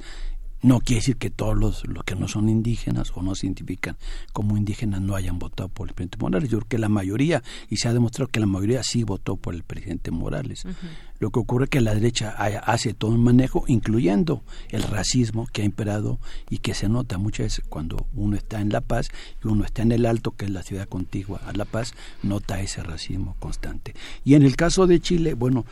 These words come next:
Speaker 1: seguramente vamos a ver una mayor explosión social,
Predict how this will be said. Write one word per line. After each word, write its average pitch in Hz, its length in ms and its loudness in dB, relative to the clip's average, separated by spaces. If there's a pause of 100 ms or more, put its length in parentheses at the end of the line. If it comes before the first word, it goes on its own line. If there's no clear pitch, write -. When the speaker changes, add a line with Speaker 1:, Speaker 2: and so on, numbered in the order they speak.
(140)
Speaker 1:
seguramente 123 800 4
vamos 110 360 0
a 101 60 -2
ver 107 200 2
una 117 200 6
mayor 101 340 2
explosión 104 520 -2
social, 120 500 0